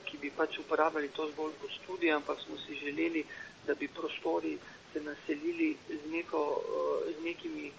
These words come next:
idejami, koncepti, načini dela, ki, ki so odprti, ki omogočajo, da so prostori pretočni, ki omogočajo, da, da, da se ljudje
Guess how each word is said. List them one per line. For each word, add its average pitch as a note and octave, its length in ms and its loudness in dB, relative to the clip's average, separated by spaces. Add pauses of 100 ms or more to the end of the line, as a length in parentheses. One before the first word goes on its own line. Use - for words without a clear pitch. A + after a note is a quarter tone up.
(260)
idejami, D#3+ 580 6
koncepti, D#3+ 680 -6
načini D#3+ 460 0
dela, D#3 340 2 (340)
ki, D3 180 -8 (140)
ki D3 140 -2 (100)
so D3 80 2
odprti, F3 640 0 (120)
ki C#3+ 180 -4
omogočajo, D3+ 640 0
da C3+ 140 2 (100)
so - 80 -6
prostori D#3 480 2
pretočni, D#3+ 760 -4
ki D3 140 -8
omogočajo, C#3+ 840 -4
da, C#3+ 200 -2 (640)
da, C#3+ 300 0
da C#3+ 80 -2 (120)
se D3 60 -4
ljudje D#3 420 2